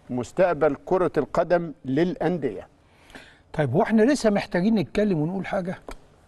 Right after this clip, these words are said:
Speaker 1: مم.
Speaker 2: عن المكانة الدولية للنادي الأهلي ورئيسه؟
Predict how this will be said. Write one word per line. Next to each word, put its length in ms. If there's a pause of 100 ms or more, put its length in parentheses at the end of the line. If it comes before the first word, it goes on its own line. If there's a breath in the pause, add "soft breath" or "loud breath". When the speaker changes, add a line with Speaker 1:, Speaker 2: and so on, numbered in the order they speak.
(120)
Speaker 1:
مم. 160
Speaker 2:
عن 80
المكانة 600 (540 soft breath)
الدولية 760 (100)
للنادي 360
الأهلي 300
ورئيسه؟ 520